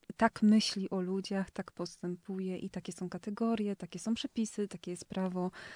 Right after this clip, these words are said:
mm, więc my tak osądzamy. A jeśli się skupimy na Jego działaniu i na Nim,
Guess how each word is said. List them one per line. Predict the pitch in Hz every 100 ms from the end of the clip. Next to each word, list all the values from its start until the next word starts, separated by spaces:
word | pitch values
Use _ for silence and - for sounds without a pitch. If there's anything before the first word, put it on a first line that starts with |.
| - - - -
mm, | 190 185 185 185
więc | 233 226 -
my | 202
tak | 185 -
osądzamy. | - - 175 170 160 175 - - - - -
A | 190 190 185
jeśli | 190 -
się | 196
skupimy | 196 - - 196 190
na | 185
Jego | 185 180
działaniu | 175 180 196 226 208
i | 175
na | 190 214
Nim, | 180 175 196